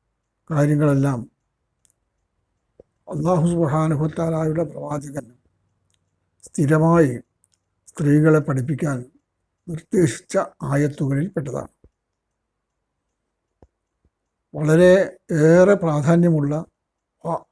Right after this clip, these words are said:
കാര്യങ്ങളാണ് ഇവിടെ പഠിപ്പിക്കുന്നത്. അല്ലാഹു തആല പറയാണ്,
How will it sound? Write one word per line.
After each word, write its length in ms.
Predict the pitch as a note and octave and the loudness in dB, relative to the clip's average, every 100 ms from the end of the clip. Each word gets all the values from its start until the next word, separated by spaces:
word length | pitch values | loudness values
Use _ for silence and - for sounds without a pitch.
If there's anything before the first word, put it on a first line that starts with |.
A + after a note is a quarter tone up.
| - | -14
കാര്യങ്ങളാണ് 600 | C#3+ C3+ D#3 D#3 C3+ C3+ D#3 C4+ E3+ | -6 0 0 2 0 -2 -4 -8 -10
ഇവിടെ 200 | C#3+ D3 | -8 -8
പഠിപ്പിക്കുന്നത്. 640 | C#3+ A#2+ D#3 D3 - B2+ _ _ _ _ _ _ _ _ _ _ _ _ _ - | -10 -12 -12 -14 -14 -18 _ _ _ _ _ _ _ _ _ _ _ _ _ -14
അല്ലാഹു 320 | D3+ D#3 E3 E3 | -6 -2 0 0
തആല 180 | E3 | 0
പറയാണ്, 500 | D#3 D3+ C#3 C3+ A#2+ | 0 -2 -2 -2 -4